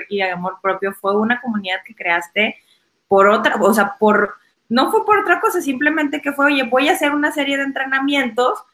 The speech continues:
¿cómo ves, este, para, pues, para compartir información, para desarrollar estas, estas habilidades?". Y, y realmente ha sido, se la transformaste en el camino,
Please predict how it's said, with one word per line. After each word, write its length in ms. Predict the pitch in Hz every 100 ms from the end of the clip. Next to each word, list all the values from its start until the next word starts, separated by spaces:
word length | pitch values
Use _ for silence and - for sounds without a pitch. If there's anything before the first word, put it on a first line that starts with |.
| _ _ _
¿cómo 320 | - 226 254
ves, 280 | 262 262 -
este, 340 | 233 226 - 190
para, 1120 | - 185 185 185 180 175 170 165 160 156 151 _ _ -
pues, 140 | 185
para 600 | - 185 185 185 180 - -
compartir 500 | 175 180 175 202 214
información, 840 | 240 240 226 233 233 240 240 240
para 220 | 202 160
desarrollar 600 | 143 - 151 156 165 175
estas, 420 | 202 208 214 208 -
estas 300 | 175 - 185
habilidades?". 800 | 208 214 233 240 240 233 240 440 _ _ _ _ -
Y, 480 | 196 185 185 185 196
y 100 | 190
realmente 520 | 202 226 240 233 240
ha 60 |
sido, 580 | 262 233 233 240 247 254 - _ - 185
se 140 | 180 190
la 160 | 180
transformaste 720 | 185 190 180 175 196 214 -
en 60 | 247
el 160 | 247 240
camino, 720 | 247 262 269 254 226 254